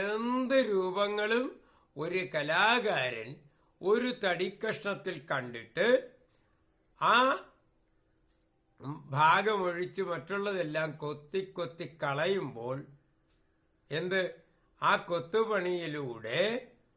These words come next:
ഒരു ഫിഗർ എല്ലാവർക്കും കാണത്തക്ക വിധത്തിൽ വരുന്നു എന്ന് പറയുന്നതൊരു മോഡലായിട്ടെടുത്താൽ, നമ്മളുടെ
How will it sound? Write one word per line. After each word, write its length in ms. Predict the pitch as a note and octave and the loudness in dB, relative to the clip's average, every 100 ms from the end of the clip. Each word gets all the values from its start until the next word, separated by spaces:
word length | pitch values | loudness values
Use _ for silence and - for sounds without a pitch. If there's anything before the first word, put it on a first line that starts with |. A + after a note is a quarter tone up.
| _ _ | _ _
ഒരു 340 | C3+ D#3 F3 G#3+ B3+ - _ _ | -6 -4 -2 -4 -6 -12 _ _
ഫിഗർ 460 | F3+ G3 F3 A3 B3 A#3+ - _ _ _ _ - | -4 -2 4 4 4 0 -8 _ _ _ _ -6
എല്ലാവർക്കും 800 | B2 C#3+ F#3+ A3 A#3+ A#3 A3+ A3 G3 | -4 0 4 6 4 2 0 -2 0
കാണത്തക്ക 480 | F3 E3 C#3 D#3+ D#3 | -2 -2 -6 -6 -6
വിധത്തിൽ 360 | D3 C#3+ C#3+ D#3 C#3+ | -4 -6 -6 -8 -6
വരുന്നു 500 | B2 A#2+ B2+ C3 D#3 G3+ F#3+ - _ _ _ A#2+ C#3+ | -6 -6 -8 -6 -2 -2 -4 -10 _ _ _ -6 -4
എന്ന് 300 | D3 D#3+ F#3 G3+ E3 | -4 -6 -6 -4 -2
പറയുന്നതൊരു 920 | D3+ D3+ D3 C#3+ C#3+ C#3 D3 D3 C#3 C3+ | -2 -2 -4 -6 -6 -6 -6 -8 -8 -8
മോഡലായിട്ടെടുത്താൽ, 1400 | A#2+ C3 E3 F3+ F3 E3 D3 A#2+ G2+ F#2 - G2 G#2 C#3 F#3 - _ _ _ _ _ _ _ | -6 -2 0 2 2 2 -4 -8 -10 -12 -8 -4 -4 -6 -10 -18 _ _ _ _ _ _ _
നമ്മളുടെ 520 | G#2 A#2 C#3 D3+ D3+ | -8 -6 -4 -2 -2